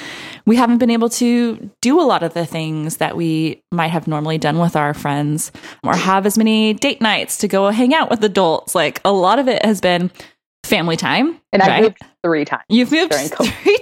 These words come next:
Speaker 1: times. I mean, it's, it's crazy. And it's like, I, I feel like we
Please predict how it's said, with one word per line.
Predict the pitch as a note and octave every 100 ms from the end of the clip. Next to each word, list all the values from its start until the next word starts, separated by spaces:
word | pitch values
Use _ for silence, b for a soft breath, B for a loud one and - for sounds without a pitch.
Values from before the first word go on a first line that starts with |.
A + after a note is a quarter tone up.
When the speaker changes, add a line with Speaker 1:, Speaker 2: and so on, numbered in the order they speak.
| -
Speaker 1:
times. | D4 D#3+ E3+ B3 C4+ -
I | G#3+ B3
mean, | B3+ B3+ B3+ B3 B3+ - B B _ - -
it's, | D4+ - -
it's | C#4+ A#3+
crazy. | - E4 A4 F#4
And | C4
it's | A3+ A#3
like, | G#3+ G3+ - - _ -
I, | A3 G#3+ -
I |
feel | G#3+ B3+ D#4+
like | F4+
we | A3+ G#3+ G3+ F#3+ F3+